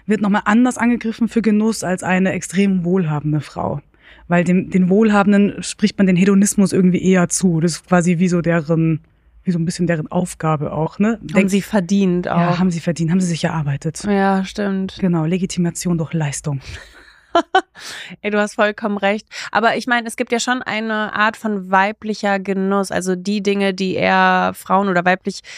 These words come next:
Speaker 2: gelesenen Personen so zugeschrieben wird, ne?
Speaker 1: Erzähl.
Speaker 2: Sagen
Speaker 1: Was
Speaker 2: wir mal
Speaker 1: meinst du?
Speaker 2: Nägel machen oder so. Das, natürlich können auch Männer oder andersgeschlechtliche Menschen, äh, sich die Nägel machen lassen, aber das ist dann eher etwas, was man eben Frauen zuschreibt.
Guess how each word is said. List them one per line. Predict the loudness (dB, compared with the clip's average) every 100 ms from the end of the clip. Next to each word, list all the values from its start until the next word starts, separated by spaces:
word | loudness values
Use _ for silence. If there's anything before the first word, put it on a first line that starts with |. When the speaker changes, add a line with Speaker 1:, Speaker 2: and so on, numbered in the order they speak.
| -10
Speaker 2:
gelesenen | -2 2 2 2 0
Personen | 0 -2 0 0
so | -2
zugeschrieben | -8 -4 0 0 -2 -4 -2 0 -2
wird, | 0 -2 -2
ne? | -2
Speaker 1:
Erzähl. | 0 0 0 -4 _
Speaker 2:
Sagen | -2 0
Speaker 1:
Was |
Speaker 2:
wir | 2
mal | 2
Speaker 1:
meinst | 2
du? | 2
Speaker 2:
Nägel | 2 2 0
machen | 0 0 0 -2 -2 -4
oder | -4 -2 -4
so. | -4 -6 -6 -12 -12 -4
Das, | -4 -4 -14 _ -10
natürlich | -8 -4 -2 -2 -2 -8
können | -6 -2 -2
auch | 0 -2 -2
Männer | 0 2 2 0
oder | -4 -2 0
andersgeschlechtliche | 0 -2 0 0 -2 -2 0 2
Menschen, | 2 2 -2 -2 -12 -6
äh, | 0 2
sich | 2
die | 0 2
Nägel | 2 2
machen | 2 2
lassen, | 2 0
aber | -2 -2
das | 0
ist | -2
dann | 0
eher | 2 2 0
etwas, | 0 -2 -2
was | -4 -2
man | -4
eben | -4 -4 -2 -2 -6 -14
Frauen | -12 0 2 2 0 -4 -10
zuschreibt. | -4 -4 -2 -2 -2 -4